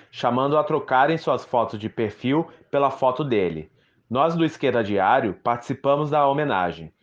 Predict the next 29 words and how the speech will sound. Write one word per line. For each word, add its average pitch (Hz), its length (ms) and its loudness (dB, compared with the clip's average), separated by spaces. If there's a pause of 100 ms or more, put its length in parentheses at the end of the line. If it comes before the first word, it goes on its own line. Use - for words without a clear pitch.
(220)
Nos 113 140 -6
solidarizamos 143 840 0
com 131 140 -4
Mirtz 127 480 -2 (180)
e 127 80 -4
colocamos 156 580 0
todo 202 340 0
o 196 40 0
nosso 175 240 -2
apoio 135 640 0
em 143 100 -4
sua 147 180 -2
manifestação. 135 880 -4 (460)
Exigimos 131 720 0
justiça 131 720 -2
para 160 220 2
Miguel. 110 580 0 (260)
Basta 143 480 2
de - 140 -6
crianças 127 420 -2
negras 127 420 0
mortas 123 400 0
pelo 123 220 -2
descaso 107 420 -2
capitalista 127 840 -2 (240)
e 123 120 2
assassinadas 139 840 0
pela 147 180 0
polícia. 104 680 -4